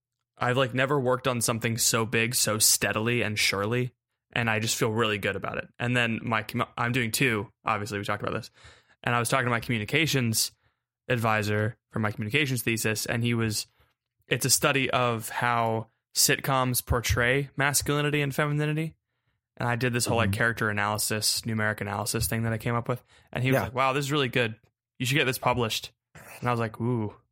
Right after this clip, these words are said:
Speaker 2: Nice.
Speaker 1: that sounds fun." Yeah, so
Speaker 2: Look
Speaker 1: I'm,
Speaker 2: at you.
Speaker 1: I'm having, I'm having a great, I'm having a great time. And, uh, so yeah, we should definitely, you can, uh, I'll ma-, I'm gonna make you read it, and then we can talk about it on the podcast.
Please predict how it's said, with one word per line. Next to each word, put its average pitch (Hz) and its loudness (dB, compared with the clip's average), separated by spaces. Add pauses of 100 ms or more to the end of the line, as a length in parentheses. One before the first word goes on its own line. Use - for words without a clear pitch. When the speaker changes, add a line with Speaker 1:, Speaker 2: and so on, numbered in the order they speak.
(160)
Speaker 2:
Nice. 143 2
Speaker 1:
that 117 -2
sounds 139 0
fun." 110 -4
Yeah, 135 2
so 131 2
Speaker 2:
Look 120 2
Speaker 1:
I'm, - -2
Speaker 2:
at - -4
you. 117 2
Speaker 1:
I'm 131 -4
having, 143 2
I'm 135 0
having 143 2
a 135 0
great, 135 0
I'm 127 -2
having 135 0
a 135 -2
great 131 0
time. 120 0 (340)
And, 123 0
uh, 120 2
so 147 0
yeah, 147 4
we 120 0
should 123 -2
definitely, 123 -2
you 131 -4
can, 135 -2
uh, 117 0 (720)
I'll 123 0
ma-, 123 4
I'm 120 2
gonna 123 2
make 120 0
you 110 0
read 123 2
it, 139 0
and 120 -2
then 117 0
we 117 -2
can 113 -4
talk 110 -4
about 113 -6
it - -6
on 127 -2
the 113 -4
podcast. 117 -6